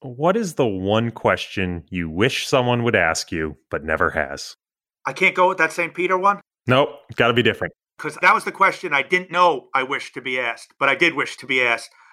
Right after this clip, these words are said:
Speaker 2: The question I would like to be asked, all right, I'm gonna cheat the question. I would like to be asked in two thousand twenty-three,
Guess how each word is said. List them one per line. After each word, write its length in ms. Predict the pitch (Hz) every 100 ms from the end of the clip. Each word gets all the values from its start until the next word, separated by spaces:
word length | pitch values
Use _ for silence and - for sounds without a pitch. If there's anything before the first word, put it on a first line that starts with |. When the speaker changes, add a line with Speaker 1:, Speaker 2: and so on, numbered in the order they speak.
| - -
Speaker 2:
The 120 | 165
question 380 | 156 226 220 226
I 100 | 202
would 140 | 180 165
like 220 | 190 -
to 80 | 170
be 160 | 160
asked, 500 | 156 156 156 - _ _ _ _ _ _ _ _ _ _ _ _ _ 143
all 80 | 135
right, 120 | 135
I'm 120 | 165
gonna 160 | 170 160
cheat 300 | 180 185 175
the 60 |
question. 520 | - 147 135 - 104 _ _ _ _ _ _ -
I 160 | 143
would 100 | 165
like 220 | 185 220 226
to 80 |
be 180 | 214 190
asked 400 | 190 185 - - -
in 180 | 147 143
two 240 | - 202
thousand 680 | 196 185 190 175 175 160 -
twenty-three, 1200 | - 185 185 170 156 - - 160 190 147 113